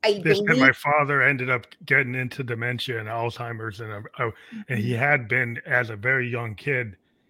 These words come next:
Speaker 2: kind of a blackout drunk. It was kinda
Speaker 1: Mm-hmm.
Speaker 2: like the way they had, you know, they drank to excess in a very bad, dangerous way. And I think it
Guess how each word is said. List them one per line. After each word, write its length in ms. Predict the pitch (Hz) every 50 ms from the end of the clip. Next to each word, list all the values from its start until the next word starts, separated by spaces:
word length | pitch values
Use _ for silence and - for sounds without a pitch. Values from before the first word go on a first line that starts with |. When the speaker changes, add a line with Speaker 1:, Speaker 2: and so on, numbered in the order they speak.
| _ _ _
Speaker 2:
kind 200 | - - 143 127
of 80 | 120 113
a 60 | 107
blackout 580 | 98 123 117 113 117 - - 127 120 113 92
drunk. 340 | - 117 113 101 82 - _ _ _ _ _ -
It 40 | -
was 140 | 127 120 -
kinda 160 | 240 240 233 -
Speaker 1:
Mm-hmm. 140 | 131 123
Speaker 2:
like 160 | 127 123 113 -
the 80 | - 117
way 420 | 113 120 127 127 127 127 120 120 - _ _ _ _ _ _ _ _
they 180 | - 139 135 117
had, 400 | 101 - 127 120 120 113 120 139 - _ _
you 160 | 165 139 127
know, 60 | 110
they 220 | 107 104 117 120 117 104 -
drank 440 | - - 127 127 127 120 - - _
to 200 | - - 131 120
excess 760 | 123 117 131 - - - - 143 135 139 131 - - - - _ _ _ _ _ _ _ _ _ _ _ _ -
in 160 | 151 123 113
a 40 | 110
very 260 | 98 123 127 123 120
bad, 360 | 113 104 113 117 113 110 104
dangerous 420 | - 117 120 120 110 113 113 101 -
way. 380 | 113 117 117 123 127 143 165 - _
And 260 | - 135 127 117 117 127
I 160 | 123 123 120
think 360 | - - - 135 127 113 -
it 140 | 120 120